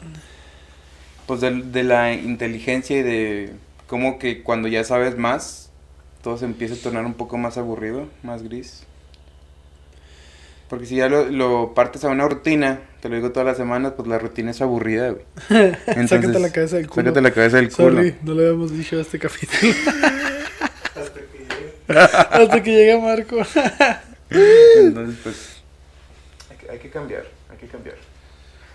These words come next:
Speaker 1: Hay que hacer las cosas distinto, gente.
Speaker 2: Eso, eso también a mí se me hace una mamada, güey.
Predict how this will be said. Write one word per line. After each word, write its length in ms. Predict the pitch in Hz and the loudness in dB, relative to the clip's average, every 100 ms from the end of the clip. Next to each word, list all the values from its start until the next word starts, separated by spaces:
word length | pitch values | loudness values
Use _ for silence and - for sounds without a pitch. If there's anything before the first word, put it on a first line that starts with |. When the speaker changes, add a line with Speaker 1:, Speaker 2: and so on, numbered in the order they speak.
| - | -14
Speaker 1:
Hay 120 | 123 | -12
que 80 | 123 | -8
hacer 160 | 139 143 | -4 0
las 120 | 147 | 0
cosas 260 | 143 139 139 | 2 2 2
distinto, 540 | 120 - 120 113 104 - - | 0 -2 -2 -2 -6 -6 -12
gente. 340 | 101 - - - _ _ _ _ _ _ - - - - - - - - - - _ - _ _ _ _ _ - - _ _ - - - - _ _ _ - | -12 -12 -18 -20 _ _ _ _ _ _ -20 -18 -10 -8 -8 -16 -20 -20 -20 -20 _ -20 _ _ _ _ _ -20 -20 _ _ -20 -20 -20 -20 _ _ _ -8
Speaker 2:
Eso, 400 | - 285 - 349 - | -4 -2 -2 -6 -6
eso 200 | 220 269 | -6 -4
también 240 | 254 196 | -4 -4
a 40 | 185 | -4
mí 80 | |
se 100 | 180 | -6
me 80 | 180 | -8
hace 100 | 156 | -10
una 80 | 156 | -10
mamada, 400 | 151 135 123 117 | -10 -12 -12 -12
güey. 160 | 95 | -14